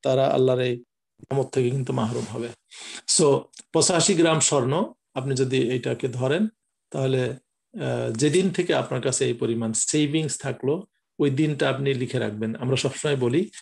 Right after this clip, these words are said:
যে আমরা যেমন এখন date of birth লিখে রাখি, আমাদের date of জাকাতও লিখে রাখা উচিত এবং সেটা হবে আরবি ক্যালেন্ডার অনুযায়ী। কেন আরবি ক্যালেন্ডার অনুযায়ী হবে, এটা আপনারা সবাই জানেন যে <clears throat> আরবি মাসটা হলো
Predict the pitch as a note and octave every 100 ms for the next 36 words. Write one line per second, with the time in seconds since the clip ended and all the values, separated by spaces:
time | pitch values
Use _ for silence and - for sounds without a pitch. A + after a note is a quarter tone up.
0 | _ _ - A#2 B2 B2 C#3 C#3+ C#3+ C#3
1 | C3 C3+ B2 C#3 C#3 B2 A#2 C3 C#3 D#3
2 | B2+ B2+ A2+ - F3 G#3+ - _ B2 B2+
3 | B2 A2+ C3+ C#3 A#2+ A#2 B2 C3 B2 B2
4 | A#2+ A#2+ A2+ A2+ A2 - G#2+ - _ _
5 | - - C#3+ C#3 - C#3+ D3 D#3 F3+ F3+
6 | C#3+ C#3+ D3 D3+ D3 C3 C3 A2+ G#2+ G#2+
7 | G#2 G#2+ A#2 - _ _ _ - D3+ E3
8 | D#3+ D3+ D#3 D3+ D3+ C#3 D3 D3+ C#3 C3+
9 | C3 C#3+ C#3 C3+ C3+ C#3 B2+ C3+ B2+ B2
10 | B2 F3 A3 _ _ _ _ _ _ _
11 | _ - - C3+ A#2+ A#2 A2+ - - -
12 | - - _ - D#3 C#3+ C3+ - - C#3+
13 | E3 F#3 E3 B2+ B2+ - D#3+ C#3 D#3+ G3